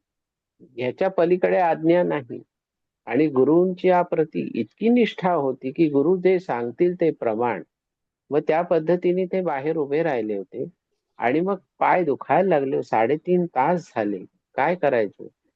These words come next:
मग शेवटी त्यांना राहावे ना, ती म्हणे, "आत तर जायचं नाहीये." मग त्यांनी फटीतनं दाराच्या बघितलं डोकावून, म्हणजे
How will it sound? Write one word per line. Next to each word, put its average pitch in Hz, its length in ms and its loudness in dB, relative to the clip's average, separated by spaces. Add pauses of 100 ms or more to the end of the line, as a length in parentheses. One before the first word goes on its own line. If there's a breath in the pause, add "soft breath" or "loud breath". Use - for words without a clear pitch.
(200)
मग 139 160 -2
शेवटी 139 320 0
त्यांना 147 320 -2
राहावे 107 480 0
ना, 117 160 -2
ती - 420 -16
म्हणे, 135 220 2
"आत 113 280 -2 (140)
तर 165 80 4
जायचं 151 420 0
नाहीये." 123 420 -4 (180)
मग 123 160 -6
त्यांनी 131 220 2 (120)
फटीतनं 165 600 0
दाराच्या 123 500 0
बघितलं 107 560 -2
डोकावून, 98 460 -4 (1000)
म्हणजे 160 220 2